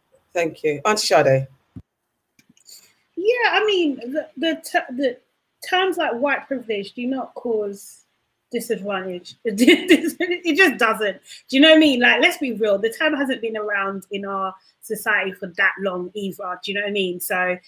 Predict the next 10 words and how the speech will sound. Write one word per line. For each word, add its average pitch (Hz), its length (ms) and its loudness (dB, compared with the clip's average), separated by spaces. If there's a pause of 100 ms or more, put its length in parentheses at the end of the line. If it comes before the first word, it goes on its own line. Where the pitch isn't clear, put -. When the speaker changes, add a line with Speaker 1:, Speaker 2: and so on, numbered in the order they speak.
(140)
Speaker 2:
or 208 240 4
as 208 220 4
popular 202 440 -2
as 180 120 -4
it 180 140 -8
is 175 160 -4
now, 175 280 0 (100)
kind 180 140 -4
of 180 120 -8
thing. 175 260 -8